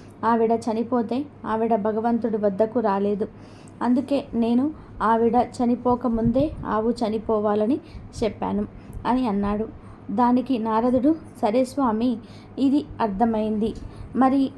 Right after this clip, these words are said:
ఆ సేటుకు ఎందుకు అంత ధనం కావాలి అని వరం ఇచ్చారు?" అని అడగగా, దానికి శ్రీ మహావిష్ణువు, "అతనికి ధనం పైన వ్యామోహం ఉంది, అందుకే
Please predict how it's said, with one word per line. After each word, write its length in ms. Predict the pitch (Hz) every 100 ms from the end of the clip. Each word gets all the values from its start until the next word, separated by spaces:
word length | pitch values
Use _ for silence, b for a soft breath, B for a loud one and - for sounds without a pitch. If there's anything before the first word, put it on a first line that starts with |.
| -
ఆ 160 | 233
సేటుకు 640 | 233 262 247 277 285 294 320 -
ఎందుకు 380 | 226 233 269 285
అంత 360 | 294 247 240 254
ధనం 360 | 226 226 247
కావాలి 580 | 233 240 214 226 226 247 247 B B -
అని 200 | 240 247
వరం 340 | 214 208 247
ఇచ్చారు?" 500 | 240 240 254 226 226 - -
అని 240 | 240 240
అడగగా, 460 | 202 214 220 277 214 B B B -
దానికి 500 | 208 254 247 247 277
శ్రీ 300 | 277 - 262
మహావిష్ణువు, 840 | 254 240 240 233 240 - 240 247 285 B B B
"అతనికి 460 | - 208 226 226 269
ధనం 380 | 190 220 226 247
పైన 380 | 247 233 226 233
వ్యామోహం 720 | 214 202 220 220 226 233 220
ఉంది, 320 | 202 202 202 - B B B -
అందుకే 460 | 240 254 285 285